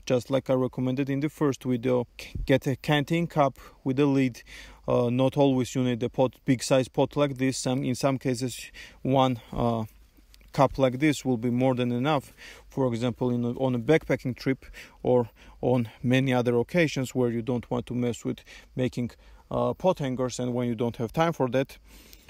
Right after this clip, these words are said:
And also, I would recommend getting a U S military surplus mess kit. It is such a versatile item. I got this from my father. It is at least, uh,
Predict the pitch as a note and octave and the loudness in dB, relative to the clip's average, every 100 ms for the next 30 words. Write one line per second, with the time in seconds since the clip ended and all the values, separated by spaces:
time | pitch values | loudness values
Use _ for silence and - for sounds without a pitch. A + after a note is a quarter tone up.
0 | - C#3 C#3 D3+ E3+ - D#3 D#3 C#3 C#3 | -10 -2 2 4 4 4 2 2 2 0
1 | C#3 C3+ C3 C#3+ D#3+ D3 - - - C3 | 2 -2 -2 0 0 0 -4 -10 0 0
2 | - B2+ B2 A#2+ B2 - - B2+ C#3+ D3 | 0 -2 0 0 -4 -14 -10 0 4 4
3 | - C#3+ C#3+ C#3 C#3+ C3 D3 C3+ F3+ D3+ | 2 0 0 0 0 0 -2 -2 -2 0
4 | D3+ C#3+ - - C#3 - - - - - | 2 2 0 -4 -4 -6 -20 -20 -20 -20
5 | - - - - _ - D3+ E3+ B2+ - | -20 -20 -20 -20 _ -4 0 0 0 -2
6 | - - G3+ F#3 E3 D3 E3+ D3+ D#3 C#3 | -4 -2 2 2 4 4 2 2 4 4
7 | D3 E3+ - D#3 D#3 D3+ C#3+ C#3 D3+ C#3+ | 4 2 0 -2 -2 0 2 4 4 4
8 | D#3+ C#3+ - D#3 F3+ E3+ - D3 C3+ C3+ | 2 0 0 2 2 0 2 2 2 0
9 | C3+ - - A#2+ C#3 A#2+ B2+ - D#3+ E3+ | 0 -4 -10 -6 -4 -4 -4 -4 0 0
10 | C#3+ - C#3 B2+ B2+ A#2 | 0 -4 -2 -2 0 -2